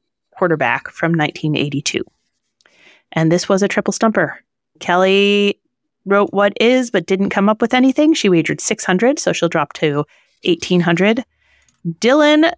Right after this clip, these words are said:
tried "What is Platoon?" That's incorrect. And wagered everything. He drops to zero. And Lloyd also tried Platoon and made an eight hundred and one dollar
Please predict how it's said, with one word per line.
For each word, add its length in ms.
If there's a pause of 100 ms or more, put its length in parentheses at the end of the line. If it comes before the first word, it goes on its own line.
(120)
tried 360
"What 280
is 220
Platoon?" 840
That's 260
incorrect. 1040 (200)
And 600 (420)
wagered 380 (120)
everything. 520
He 180
drops 460 (160)
to 160
zero. 960 (580)
And 600 (260)
Lloyd 880 (120)
also 260
tried 300
Platoon 640 (140)
and 340
made 200
an 120 (100)
eight 160
hundred 320
and 180
one 320
dollar 500